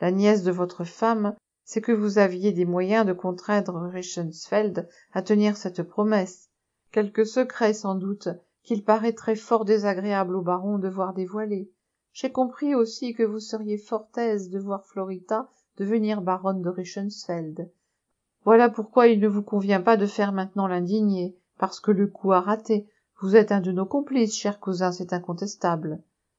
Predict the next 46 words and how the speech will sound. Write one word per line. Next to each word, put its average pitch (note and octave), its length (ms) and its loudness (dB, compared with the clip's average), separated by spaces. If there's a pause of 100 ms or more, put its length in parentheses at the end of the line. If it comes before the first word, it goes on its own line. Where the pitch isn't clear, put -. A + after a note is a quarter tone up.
(260)
Otto G#3+ 320 4
leva G3+ 300 4
les F3+ 220 -2
épaules. « F3+ 500 -4 (720)
Eh, G#3+ 280 8
je G#3 100 0
n'ai F#3+ 160 -2
pas F#3+ 160 0
l'intention F3 480 -4
de E3+ 120 0
le F3+ 200 0
nier, A#3 480 2 (300)
mais G#3 100 4
le A3 100 6
baron G#3+ 360 6
a G3+ 60 4
dû F#3+ 120 -4
s'y G#3 200 -8
prendre A3 280 0
d'une G3+ 160 0
manière F#3+ 320 -4
maladroite, A3 640 0 (320)
se - 140 -2
montrer G#3 400 4
arrogant G#3 640 6
tandis G3 320 -2
qu'il G3 240 -2
aurait F#3+ 180 0
fallu F3+ 300 -2
de F3 100 -2
la E3 140 2
souplesse, G#3+ 720 0
de, F3+ 120 -8 (280)
de F3 80 2
la F3+ 160 4
patience. » G#3+ 840 -2 (480)
Eh A3 140 8
bien B3+ 260 8
oui, C4 220 4
allez G#3 200 4
donc G#3 220 2
demander G#3 400 2
cela G3+ 340 0
à G3 120 0
un - 40 -4
Richensfeld, F#3+ 920 -4